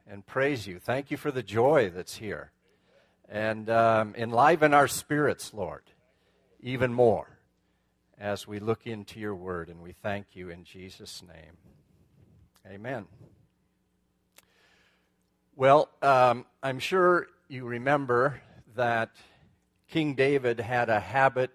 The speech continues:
of speaking to his own soul, didn't he? We've talked about that a lot. In Psalm forty-two, he says to his soul, "Why so downcast, O my soul? Why are you disquieted within me?"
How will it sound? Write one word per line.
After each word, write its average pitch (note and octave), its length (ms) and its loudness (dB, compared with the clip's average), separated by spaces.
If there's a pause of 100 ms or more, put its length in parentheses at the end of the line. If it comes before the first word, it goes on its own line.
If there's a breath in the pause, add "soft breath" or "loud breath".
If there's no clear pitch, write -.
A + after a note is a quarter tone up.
(100)
of G#2+ 180 -6
speaking C3+ 580 -6
to B2 120 -10
his A2+ 180 -4
own A#2+ 240 0
soul, G#2 460 0
didn't G2+ 240 -10
he? D#2+ 180 -18 (720)
We've A2 180 -14
talked A#2+ 260 2
about A2 300 2
that A#2 220 -2
a G#2+ 40 -6
lot. A2+ 400 2
In F#2 260 -12 (560)
Psalm C#3 340 8
forty-two, D#3 800 4
he B2 180 -2
says C#3+ 400 0
to C3 140 -8
his A#2+ 160 -6
soul, C#3 420 6
"Why F3 320 6
so F3 300 0
downcast, C3 1040 0
O A#2+ 180 -2
my A2+ 240 -4
soul? F#2+ 480 -10 (1300)
Why C#3+ 340 6
are C#3+ 80 4
you B2+ 160 -4
disquieted B2+ 800 0
within A2+ 460 -6
me?" E2+ 340 -16